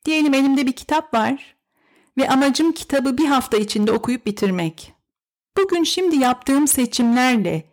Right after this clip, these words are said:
bunu başarmaya mı yaklaştım, yoksa tam tersi mi?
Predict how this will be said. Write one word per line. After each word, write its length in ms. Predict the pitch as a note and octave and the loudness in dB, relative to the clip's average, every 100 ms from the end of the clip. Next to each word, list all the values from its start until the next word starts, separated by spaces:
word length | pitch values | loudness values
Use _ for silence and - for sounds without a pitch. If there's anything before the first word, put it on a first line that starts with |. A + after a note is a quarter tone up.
| _ _ _ _ _ _ _ _ B3 | _ _ _ _ _ _ _ _ -2
bunu 200 | D4+ G#3 | -2 0
başarmaya 560 | G#3 A3+ G#3 G#3 A#3+ | -2 0 0 0 0
mı 100 | F4+ | 0
yaklaştım, 760 | F4 E4 D#4+ D#4 - - F4+ F4+ _ _ _ _ _ _ _ _ - | -2 -2 -2 -4 -4 -6 -6 -8 _ _ _ _ _ _ _ _ -6
yoksa 260 | G3 - | -4 -4
tam 220 | F3 F#3 | -2 -2
tersi 440 | F3+ F3+ D#3 - - | -2 -4 -4 -4 -8
mi? 180 | - | -12